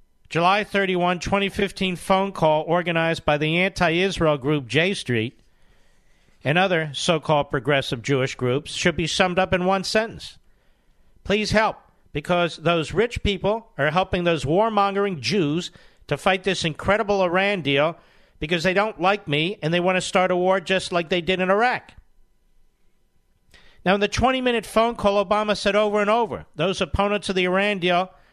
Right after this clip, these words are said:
come from the same," quote, "array of forces that got us into the Iraq war," unquote. And he identified those forces as, quote,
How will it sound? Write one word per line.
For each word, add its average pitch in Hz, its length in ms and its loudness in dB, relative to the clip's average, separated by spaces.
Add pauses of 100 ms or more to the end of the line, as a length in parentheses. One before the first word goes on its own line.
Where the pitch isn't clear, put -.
(100)
come 185 160 0
from 185 160 -4
the 175 120 0
same," 202 340 0
quote, 170 440 0 (240)
"array 165 320 0
of 214 120 -2
forces 170 580 -2
that 147 200 -2
got 170 180 2
us 175 160 -2
into 170 160 -2
the 170 80 2
Iraq 170 360 2
war," 180 360 0
unquote. 139 500 -2 (500)
And 156 100 -2
he 185 60 2
identified 202 640 0
those 165 180 0
forces 170 460 -2
as, 160 180 0
quote, 180 380 0